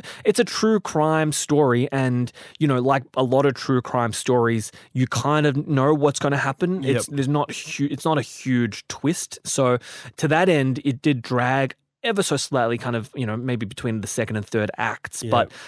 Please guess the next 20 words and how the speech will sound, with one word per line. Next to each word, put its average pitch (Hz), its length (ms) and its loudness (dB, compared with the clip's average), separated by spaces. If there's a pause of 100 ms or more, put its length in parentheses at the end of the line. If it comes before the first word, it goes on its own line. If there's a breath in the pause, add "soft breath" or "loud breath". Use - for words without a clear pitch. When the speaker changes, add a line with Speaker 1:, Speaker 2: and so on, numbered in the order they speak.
(120 loud breath)
Speaker 1:
um, 110 580 0 (140)
again, 139 420 0
c-, - 100 -14
probably 226 360 4
creative 123 500 0
and 107 100 -6
clever 110 380 -2
enough 95 400 -6
that, 95 240 -4 (160)
uh, 101 220 0 (100)
I 123 100 4
would 113 160 2
recommend. 101 460 -2
And 98 160 -4
again, 101 220 -4
it's, 101 140 -6
it's - 180 -8
a 110 40 -6
really, 113 200 0
it's - 160 -8